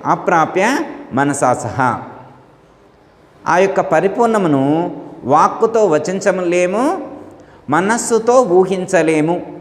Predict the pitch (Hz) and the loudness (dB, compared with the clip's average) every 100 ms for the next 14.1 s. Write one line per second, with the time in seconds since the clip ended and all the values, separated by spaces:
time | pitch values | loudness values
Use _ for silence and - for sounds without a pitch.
0 | - 135 147 143 135 123 - 123 - - | -10 -6 -2 -2 -2 -2 -2 -8 -6 -8
1 | - - - - - - - - - - | -8 -18 -20 -20 -20 -20 -20 -20 -20 -20
2 | - - - 131 151 175 175 170 180 226 | -20 -8 0 2 2 0 0 0 0 0
3 | 339 311 - - - - - - - - | 0 -4 -12 -18 -20 -20 -20 -20 -20 -12
4 | - 139 180 - 208 208 247 330 359 - | 0 2 2 0 -4 0 0 0 -4 -10
5 | - - - - 139 151 185 175 160 143 | -18 -20 -20 -6 -2 0 0 2 4 4
6 | 139 139 143 - - - - - - - | 2 2 0 -4 -12 -16 -18 -20 -16 -2
7 | 147 202 220 233 226 240 294 370 - - | 0 0 0 2 2 4 2 0 -6 -12
8 | - 147 220 240 254 254 233 196 190 220 | -4 2 4 4 0 0 2 2 4 2
9 | 208 185 156 135 - - - - - - | 0 0 2 0 -4 -14 -18 -20 -20 -20
10 | - - - - - - - - 180 233 | -20 -20 -20 -20 -20 -20 -20 -2 2 2
11 | 240 151 - 226 240 240 233 226 208 160 | 2 -2 0 -2 0 0 4 4 4 4
12 | 190 220 220 220 214 214 208 202 196 160 | 4 2 2 2 2 2 2 0 0 -2
13 | - 202 196 190 214 185 180 185 196 143 | 2 2 4 2 2 2 0 0 0 0
14 | 104 | 0